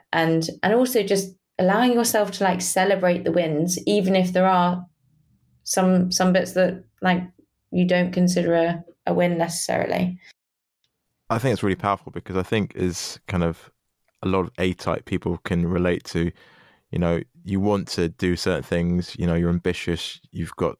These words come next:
Speaker 2: goals, but the thing about running and marathon running, you know, there's no perfect race, and it humbles all of us.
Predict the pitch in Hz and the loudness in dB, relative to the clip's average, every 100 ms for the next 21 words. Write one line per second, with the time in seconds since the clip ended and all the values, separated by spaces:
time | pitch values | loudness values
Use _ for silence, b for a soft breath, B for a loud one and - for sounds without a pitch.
0 | _ - - 85 82 82 85 - b b | _ -8 -2 0 0 0 -4 -8 b b
1 | b - 92 - - 110 98 85 87 - | b -6 -4 -4 -4 -2 -2 0 -2 -2
2 | 90 92 87 87 87 - - 85 87 85 | -2 0 0 0 -2 -6 -6 -2 -2 -4
3 | - - 92 87 - 85 85 - - 92 | -10 -6 -2 -2 -4 -6 -6 -8 -6 -4
4 | 85 85 85 87 87 87 _ - 92 101 | 0 0 0 0 0 -2 _ -10 -4 -2
5 | - 90 80 87 87 87 - B B B | -2 -6 -2 0 0 -2 -10 B B B
6 | 95 92 101 95 90 87 87 - - 101 | -4 -2 -4 -2 0 0 0 -4 -2 0
7 | 85 85 82 - | 2 0 -2 -12